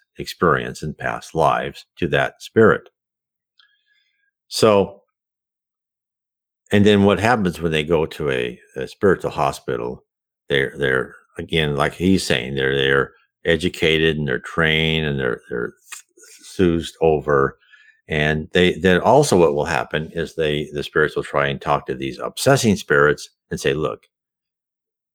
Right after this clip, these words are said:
this, you know, the spirit world, karma, karma is everything, right? The spirit world will take care of what this person did in the past. They will learn."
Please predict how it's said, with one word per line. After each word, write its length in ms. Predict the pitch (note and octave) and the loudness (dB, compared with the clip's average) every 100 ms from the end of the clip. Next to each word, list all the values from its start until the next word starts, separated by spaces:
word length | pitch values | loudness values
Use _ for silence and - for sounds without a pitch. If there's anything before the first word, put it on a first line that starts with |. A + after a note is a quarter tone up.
| _ _ - | _ _ 2
this, 300 | A#2 - - | 2 2 -4
you 100 | F#2+ | -2
know, 200 | C#2 G#1+ _ _ _ _ _ _ _ _ _ _ _ _ _ | -2 -4 _ _ _ _ _ _ _ _ _ _ _ _ _
the 80 | - | -10
spirit 460 | - - D#3+ F3 C3+ | -4 4 6 6 8
world, 440 | B2+ B2 B2 A2+ _ _ _ - | 8 10 6 0 _ _ _ -6
karma, 500 | A#2+ B2+ C3 A2+ - _ _ _ _ _ _ _ _ _ _ _ | 0 2 2 -4 -8 _ _ _ _ _ _ _ _ _ _ _
karma 300 | - A2 G#2 | -2 0 0
is 200 | E2+ - | -4 -6
everything, 520 | D#2+ D2+ - - - - | -8 -8 -10 -20 -20 -10
right? 260 | C2+ D2+ - _ _ _ _ _ - | -6 -6 -8 _ _ _ _ _ -18
The 40 | |
spirit 320 | - C#3 C3+ | 0 2 2
world 220 | F#2 F2+ D#2+ | 2 0 -2
will 100 | D2 | -6
take 240 | F#2 D#2+ | -6 -6
care 200 | - D2+ | -4 -4
of 80 | B1+ | -6
what 100 | A#1+ | -12
this 160 | - | -14
person 320 | - D2 - C2 | -10 -10 -10 -12
did 160 | B1 | -12
in 60 | A#1+ | -14
the 80 | - | -18
past. 380 | A#1 - - | -18 -18 -10
They 120 | E2+ F2+ | -4 -2
will 240 | F#2 E2 | 0 -2
learn." 320 | E2 A#1 - | -2 -6 -10